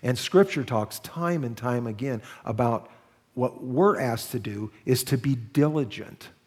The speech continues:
and to be consistent in the things that God calls us to do. Yes, we're gonna fall. Yes, we're gonna struggle. Yes, sin will at times enter into our life.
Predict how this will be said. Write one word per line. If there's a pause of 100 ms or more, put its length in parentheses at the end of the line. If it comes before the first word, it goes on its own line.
(260)
and
to
be
consistent (220)
in
the
things
that
God
calls
us
to
do. (400)
Yes,
we're
gonna
fall. (180)
Yes,
we're
gonna
struggle. (200)
Yes, (380)
sin
will
at
times
enter
into
our
life.